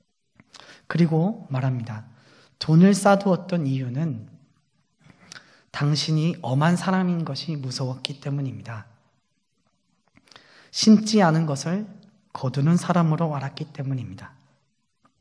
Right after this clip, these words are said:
하지만 주님께서는 그의 말이 모두 틀렸다는 것을 밝혀내셨습니다. "내가 나를 그리 알고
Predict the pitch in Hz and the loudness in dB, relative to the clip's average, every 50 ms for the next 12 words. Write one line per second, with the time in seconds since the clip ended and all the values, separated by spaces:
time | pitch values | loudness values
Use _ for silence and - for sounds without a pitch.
0 | _ _ _ _ _ _ _ _ - - - - - - - - - - - 165 | _ _ _ _ _ _ _ _ -20 -20 -20 -20 -20 -20 -20 -20 -6 -4 -2 2
1 | - 175 165 175 175 165 147 135 - - 160 170 165 156 - 147 135 - 131 127 | 4 4 4 4 4 2 0 -2 -2 -2 0 0 0 -2 -4 -6 -4 -4 -2 -2
2 | 139 156 185 226 233 - - - - - _ _ _ _ _ _ _ _ - - | 0 0 0 -2 -2 -6 -12 -20 -20 -20 _ _ _ _ _ _ _ _ -10 -2
3 | - 139 135 135 127 127 131 131 123 120 123 123 127 127 - - - - - 185 | 2 4 4 6 4 4 0 0 -2 -4 -6 -8 -10 -10 -12 -14 -14 -14 -20 -18
4 | - - 170 156 151 151 147 135 139 139 - 165 170 190 214 220 - - - - | -8 -6 -4 -4 -4 -4 -6 -8 -10 -8 -6 -4 -4 -4 -4 -6 -12 -18 -20 -18
5 | - - 127 127 - - 143 151 143 123 117 - 127 135 139 - 110 101 101 101 | -14 -12 -12 -10 -8 -6 -4 -4 -4 -6 -6 -6 -6 -8 -8 -12 -14 -14 -14 -16
6 | 104 95 - _ _ _ _ _ _ _ _ _ _ _ _ _ _ _ _ _ | -18 -20 -20 _ _ _ _ _ _ _ _ _ _ _ _ _ _ _ _ _
7 | _ _ _ _ _ _ _ _ _ _ _ _ _ _ _ _ _ _ _ - | _ _ _ _ _ _ _ _ _ _ _ _ _ _ _ _ _ _ _ 0
8 | 160 151 139 170 170 156 147 151 156 156 156 - - 156 151 156 151 143 139 135 | 0 4 4 4 4 4 4 2 2 0 -2 -2 -2 0 0 0 0 0 0 -2
9 | 135 139 139 143 170 208 - - - - - _ | -2 -4 -4 -4 -4 -6 -6 -10 -16 -20 -20 _